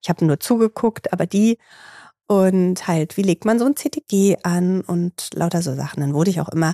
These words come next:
zu so Bringediensten ins Labor geschickt und viel passiert ist dann nicht. Also ich hab dann nicht viel erstmal gesehen, weil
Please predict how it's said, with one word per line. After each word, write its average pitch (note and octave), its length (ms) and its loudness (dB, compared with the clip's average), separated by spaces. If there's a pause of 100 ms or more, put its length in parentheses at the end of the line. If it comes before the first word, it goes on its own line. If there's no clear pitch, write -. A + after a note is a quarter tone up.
zu - 180 -2
so E3+ 220 0
Bringediensten G3+ 800 4
ins G#3 180 2
Labor G3+ 400 2
geschickt G3 680 0
und F3 480 -2 (300)
viel C4 300 4
passiert A#3 360 0
ist - 200 -4
dann E3 180 0
nicht. G#3 300 2
Also F#3+ 100 -2
ich F3 140 -4
hab F3 120 -4
dann F3 200 0
nicht - 280 -4
viel D#3+ 420 0 (180)
erstmal F3+ 340 -2
gesehen, E3+ 640 0 (480)
weil F3+ 720 2